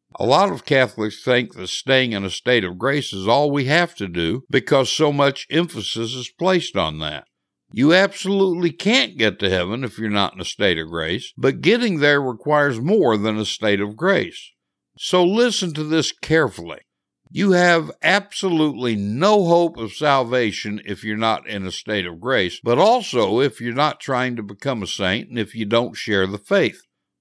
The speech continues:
Period. Jesus made these conditions for salvation. He made becoming a saint mandatory in Matthew five forty-eight, and he made sharing the faith mandatory in the Great Commission.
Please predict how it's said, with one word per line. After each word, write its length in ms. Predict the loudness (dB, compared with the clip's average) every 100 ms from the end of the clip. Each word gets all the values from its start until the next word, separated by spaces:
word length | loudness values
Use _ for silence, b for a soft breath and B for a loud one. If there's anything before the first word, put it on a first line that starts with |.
| -4
Period. 460 | 2 4 4 0 -8 _ _ _ _
Jesus 460 | 0 0 2 -2 0
made 340 | 2 2 2
these 280 | -2 -2 -2
conditions 640 | -2 2 0 0 -4 -8
for 180 | -10 -8
salvation. 800 | -4 0 0 -2 -2 -4 -8 -16 _ _ _ _ -4
He 140 | -2
made 320 | 2 2 2
becoming 420 | -2 0 0 0 -4
a 60 |
saint 400 | -4 -2 -2 -2
mandatory 800 | 0 2 2 -2 -4 -2 0 0
in 100 | 0
Matthew 400 | -2 -2 -4 -8
five 400 | 0 2 2 0
forty-eight, 640 | -2 -2 0 2 2 0 0
and 180 | 0
he 80 | 2
made 300 | 2 0 0
sharing 460 | -2 2 2 2 -2
the 60 |
faith 420 | -2 2 2 2 -2
mandatory 760 | -2 -2 -4 -4 0 2 2
in 140 | 0
the 80 | -4
Great 320 | 2 2 0
Commission. 540 | -4 0 0 0 -4